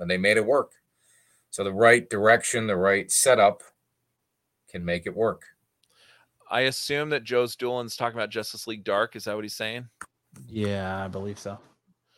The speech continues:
Speaker 2: Yeah. So he was, he was doing a Constantine reboot, and it got canceled. Zaslav has came through and canceled so much shit.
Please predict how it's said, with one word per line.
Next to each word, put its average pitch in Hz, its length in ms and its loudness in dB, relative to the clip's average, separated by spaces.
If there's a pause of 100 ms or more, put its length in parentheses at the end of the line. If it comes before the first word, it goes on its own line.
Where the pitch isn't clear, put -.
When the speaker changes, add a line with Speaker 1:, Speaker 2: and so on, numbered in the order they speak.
(220)
Speaker 2:
Yeah. 90 180 -4 (480)
So 120 260 2
he 123 200 -6
was, 139 440 0
he 127 180 -8
was 139 180 -8
doing 120 320 -6
a 101 80 -6
Constantine 98 1080 -8 (440)
reboot, 95 640 -8 (560)
and 98 100 -6
it 90 80 -8
got 95 200 -2
canceled. 87 520 -10 (2750)
Zaslav 117 720 4
has 107 160 -6
came 110 240 -6
through 107 220 -4
and 92 140 -8
canceled 95 440 -8
so - 400 -6
much 104 200 -6
shit. 107 280 0